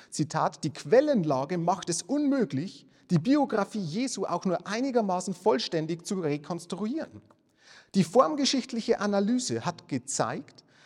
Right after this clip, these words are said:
dass sich der Rahmen der Geschichte Jesu“, Kurt Ludwig Schmidt, „der redaktionellen Arbeit der Evangelisten verdankt und historische Rückschlüsse also kaum zulässt.“ Zitat Ende.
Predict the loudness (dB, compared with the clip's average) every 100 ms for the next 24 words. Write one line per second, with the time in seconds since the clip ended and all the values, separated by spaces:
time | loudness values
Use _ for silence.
0 | -2 0 0 2 2 2 0 2 2 0
1 | 0 -4 -6 -4 -4 -4 -6 -6 -4 -4
2 | -6 -6 -4 -4 -4 -6 -6 -4 -6 -8
3 | _ _ _ _ 4 4 6 2 0 0
4 | 0 0 0 -4 -4 -6 -6 -6 -6 -4
5 | -2 2 2 0 -4 -6 -4 -4 -6 -12
6 | _ _ _ 4 4 4 0 4 6 6
7 | 2 0 0 -2 -6 -6 -4 -6 -8 -16
8 | _ -8 -8 -8 -10 -12 -10 -12 -16 _
9 | _ -10 -6 -6 -10 -18 -20 -20 _ _
10 | _ -16 -8 -8 -8 -14 _ _ _ -8
11 | -8 -10